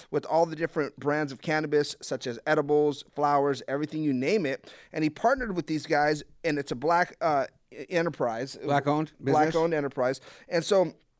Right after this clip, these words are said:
Speaker 1: they're, they're saying partnered up with, uh, Lil Wayne is gonna allow them to expand their, uh, marketing budgets because Lil Wayne's such a big, huge, you know, icon in the world,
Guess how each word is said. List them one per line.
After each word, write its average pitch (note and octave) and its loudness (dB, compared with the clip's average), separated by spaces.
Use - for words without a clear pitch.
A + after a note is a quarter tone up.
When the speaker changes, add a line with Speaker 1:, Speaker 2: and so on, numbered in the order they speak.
Speaker 1:
they're, F#3 4
they're F#3+ 4
saying G3 2
partnered A3 2
up G3 4
with, F3+ -2
uh, C3 -2
Lil F3+ 2
Wayne F3+ 2
is D#3+ -2
gonna E3 -2
allow D3+ 2
them E3+ 2
to D3 -4
expand F3 0
their, F3 2
uh, D3+ 2
marketing C#3 0
budgets C3+ -2
because C#3 -2
Lil F3+ 2
Wayne's E3 0
such D3+ -2
a C3+ -2
big, C#3 -2
huge, D3 -2
you D#3 -2
know, A#2+ -8
icon C#3 -2
in A#2+ -4
the A#2 -6
world, D#3 4